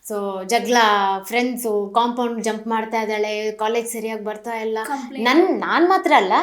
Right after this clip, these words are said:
Speaker 1: ನನ್, ನನ್ ಜೊತೆ ನನ್ ಫ್ರೆಂಡ್ಸ್‌ನು ಕರ್ಕೊಂಡ್ ಹೋಗ್ತಾ ಇದ್ದೆ.
Speaker 2: ಓಕೆ.
Speaker 1: ಆ ಥರ.
Speaker 2: ಬೇರೆ ಗರ್ಲ್ಸ್ ಎಲ್ಲ ಉರ್ಕೊಳ್ತಿದ್ರಾ ನಿಮ್ಮನ್ನ
Speaker 1: ಓ,
Speaker 2: ನೋಡ್ಕೊಂಡು?
Speaker 1: ತುಂಬಾ, ತುಂಬಾ, ತುಂಬಾ. ಏನು, ಆಶ್ ತುಂಬಾ ಸೆಲೆಕ್ಟಿವ್ ಫ್ರೆಂಡ್ಸ್‌ನ ಇಟ್ಕೊಳ್ತಾಳೆ.
Speaker 2: ಓಕೆ.
Speaker 1: ಆಶ್ ನಮ್ಮನ್ನ ಯಾಕೆ ಫ್ರೆಂಡ್ಸ್ ಆಗಿ ಇಟ್ಕೊಳಲ್ಲ? Because ಅವ್ರ ಮೇಲೆ ನನ್ಗೆ ಆ ನಂಬಿಕೆ ಬರ್ಬೇಕಲ್ವಾ, ಈ ತರ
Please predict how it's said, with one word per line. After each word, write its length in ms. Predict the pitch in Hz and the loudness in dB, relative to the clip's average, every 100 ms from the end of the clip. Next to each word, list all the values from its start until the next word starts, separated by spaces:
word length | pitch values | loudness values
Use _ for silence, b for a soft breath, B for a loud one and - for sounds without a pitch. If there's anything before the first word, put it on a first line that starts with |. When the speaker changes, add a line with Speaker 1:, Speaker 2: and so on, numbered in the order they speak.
| 370 | 2
Speaker 1:
ನನ್, 340 | 269 330 415 302 | 2 4 4 4
ನನ್ 240 | 285 381 | 2 4
ಜೊತೆ 240 | 415 440 427 | 4 4 4
ನನ್ 140 | 294 | 2
ಫ್ರೆಂಡ್ಸ್‌ನು 380 | 240 247 262 330 | 0 0 2 2
ಕರ್ಕೊಂಡ್ 280 | 226 202 190 | 2 0 0
ಹೋಗ್ತಾ 200 | 185 170 | -2 -4
ಇದ್ದೆ. 300 | 143 - - 247 | -4 -10 -12 -16
Speaker 2:
ಓಕೆ. 460 | - 240 - - - | -18 -20 -20 -12 0
Speaker 1:
ಆ 100 | 240 | 0
ಥರ. 180 | 208 170 - 247 | 0 -6 -8 -6
Speaker 2:
ಬೇರೆ 240 | 311 330 | -4 -2
ಗರ್ಲ್ಸ್ 340 | 247 285 302 320 | -4 -4 -4 -4
ಎಲ್ಲ 180 | 262 | -4
ಉರ್ಕೊಳ್ತಿದ್ರಾ 680 | 262 - 285 262 220 233 277 | -8 -10 -12 -12 -8 -6 -6
ನಿಮ್ಮನ್ನ 300 | 254 226 226 | -8 -12 -14
Speaker 1:
ಓ, 20 | |
Speaker 2:
ನೋಡ್ಕೊಂಡು? 560 | 233 226 285 359 349 262 | -14 -4 2 4 4 0
Speaker 1:
ತುಂಬಾ, 240 | 233 208 | -2 -4
ತುಂಬಾ, 300 | 190 185 175 | -6 -10 -12
ತುಂಬಾ. 380 | 170 170 156 - | -12 -16 -14 -4
ಏನು, 380 | 277 359 349 302 | 2 4 4 2
ಆಶ್ 320 | 269 302 294 | 2 0 -2
ತುಂಬಾ 220 | 294 285 | -2 -2
ಸೆಲೆಕ್ಟಿವ್ 460 | 302 277 269 277 294 | -2 -4 -4 -4 -6
ಫ್ರೆಂಡ್ಸ್‌ನ 400 | 254 240 240 240 | -4 -4 -2 -2
ಇಟ್ಕೊಳ್ತಾಳೆ. 840 | 226 214 214 208 208 208 202 202 | -2 -4 -6 -6 -4 -4 -4 -8
Speaker 2:
ಓಕೆ. 480 | 202 - - - 247 | -10 -18 -20 -20 -8
Speaker 1:
ಆಶ್ 280 | 226 262 262 | 0 0 0
ನಮ್ಮನ್ನ 300 | 247 247 254 | -2 -2 -2
ಯಾಕೆ 180 | 247 233 | -4 -6
ಫ್ರೆಂಡ್ಸ್ 280 | 220 208 220 | -8 -4 -4
ಆಗಿ 140 | 202 | -4
ಇಟ್ಕೊಳಲ್ಲ? 480 | 190 - 202 190 185 196 - B B - | -8 -10 -10 -8 -10 -12 -12 B B -2
Because 260 | 415 466 320 | 2 6 8
ಅವ್ರ 160 | 359 381 | 8 4
ಮೇಲೆ 200 | 381 381 | 2 2
ನನ್ಗೆ 260 | 330 302 269 | 0 0 -2
ಆ 40 | |
ನಂಬಿಕೆ 420 | 247 247 294 285 | -2 -2 -2 0
ಬರ್ಬೇಕಲ್ವಾ, 840 | 214 190 208 180 160 151 160 160 - | 0 -2 -4 -4 -6 -6 -8 -10 -12
ಈ 80 | 226 | -6
ತರ 160 | 220 | -4